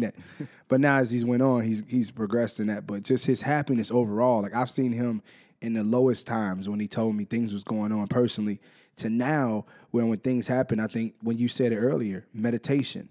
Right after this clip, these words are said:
Speaker 2: Yeah.
Speaker 1: You connect when you meditate, and I could tell 'cause you're a whole different person after
Speaker 2: Oh,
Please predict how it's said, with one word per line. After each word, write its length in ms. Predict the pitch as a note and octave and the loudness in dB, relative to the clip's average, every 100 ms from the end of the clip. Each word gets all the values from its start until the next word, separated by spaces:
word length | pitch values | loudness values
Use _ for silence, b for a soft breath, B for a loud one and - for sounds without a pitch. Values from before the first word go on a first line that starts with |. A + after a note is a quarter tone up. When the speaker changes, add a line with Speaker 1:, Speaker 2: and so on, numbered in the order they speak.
| _ | _
Speaker 2:
Yeah. 260 | G#2+ G#2+ F#2 B B | -8 -6 -6 B B
Speaker 1:
You 160 | A#2+ F3+ | 0 2
connect 400 | E3 C3 C#3+ A#2 | 4 4 4 2
when 120 | A#2 | 2
you 100 | A#2 | 4
meditate, 380 | A#2 A#2 - A2 | 4 2 0 0
and 80 | C3 | 0
I 40 | |
could 140 | C3 - | -2 0
tell 200 | D#3 A2 | 0 0
'cause 140 | G#2+ | 2
you're 100 | C3 | 2
a 40 | A#2 | 4
whole 160 | B2 | 4
different 220 | A#2 A2 | 2 0
person 320 | B2+ A#2+ G2+ F#2+ | 0 0 0 -6
after 160 | |
Speaker 2:
Oh, 40 | F2+ | -4